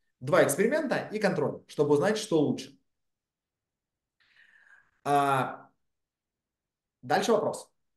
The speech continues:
А как мы определим, что лучше? Чтобы оп-, определиться, что лучше,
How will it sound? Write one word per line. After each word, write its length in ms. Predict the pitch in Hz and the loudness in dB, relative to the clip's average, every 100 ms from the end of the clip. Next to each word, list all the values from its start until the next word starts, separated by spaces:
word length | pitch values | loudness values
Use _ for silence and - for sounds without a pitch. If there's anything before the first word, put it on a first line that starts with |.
| _ _ _ _ _ _ _ - | _ _ _ _ _ _ _ -14
А 80 | 135 | -8
как 180 | 180 202 | -6 -2
мы 80 | |
определим, 420 | 185 175 175 156 127 | -2 -4 -6 -6 -6
что 160 | - | -8
лучше? 320 | 113 104 - _ _ _ _ _ _ _ _ _ _ _ | -10 -12 -16 _ _ _ _ _ _ _ _ _ _ _
Чтобы 340 | - 185 214 202 | -8 0 2 2
оп-, 180 | - | 0
определиться, 640 | 139 151 175 175 - 110 - | -4 -4 -2 -2 -2 -6 -8
что 200 | - 160 | -4 2
лучше, 540 | 156 285 - 135 - | 4 2 0 -6 -8